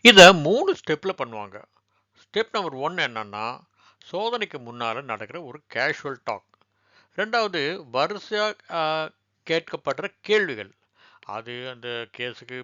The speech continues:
பொருத்தமானதாகவும் இருக்கலாம், பொருத்தம் இல்லாதவளாகவும் இருக்கலாம். அ, மூணாவது ஸ்டெப்ல ரிப்போர்ட்ல வர அந்த டீட்டெயில்ஸை அனலைஸ்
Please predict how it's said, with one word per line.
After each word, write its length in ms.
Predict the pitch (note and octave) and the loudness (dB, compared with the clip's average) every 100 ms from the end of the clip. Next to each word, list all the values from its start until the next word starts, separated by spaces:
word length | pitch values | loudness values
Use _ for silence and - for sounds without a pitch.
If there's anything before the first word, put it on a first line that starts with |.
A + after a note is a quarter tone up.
| - | -16
பொருத்தமானதாகவும் 760 | A#2+ - A2+ A2+ A2+ A#2 C3 | -16 -14 -8 -8 -6 -8 -8
இருக்கலாம், 560 | C3 C3+ D#3+ E3 F#3+ A#3+ _ _ _ _ | -8 -8 -4 -4 -4 -12 _ _ _ _
பொருத்தம் 400 | C3+ B2+ - B2 | -14 -14 -14 -14
இல்லாதவளாகவும் 800 | G2+ A#2 C#3 D3 C#3 B2 A#2 F3 | -8 -2 -2 -2 -4 -6 -6 -8
இருக்கலாம். 360 | B2 - E2+ _ - - _ _ _ | -12 -16 -20 _ -20 -20 _ _ _
அ, 60 | B2+ | -14
மூணாவது 800 | C3+ A#3 C4+ E3 B2+ G#2+ A#2 - _ _ | -10 -6 -2 -2 -2 -8 -10 -14 _ _
ஸ்டெப்ல 720 | - - A#2+ - G#2 A#2 C#3 - _ _ _ | -14 -10 -8 -6 -4 -4 -6 -14 _ _ _
ரிப்போர்ட்ல 760 | - D#3+ F#3+ G#3 F3+ - C#3+ B2 | -12 -12 -6 -4 -4 -4 -2 0
வர 280 | A#2+ A#2 A#2+ | 0 -2 -2
அந்த 220 | A#2 A2+ | -2 -6
டீட்டெயில்ஸை 500 | G#2+ B2 B2+ A2+ F#2+ | -8 -8 -6 -6 -6
அனலைஸ் 360 | F#3+ A#2 A2 | -6 -4 -4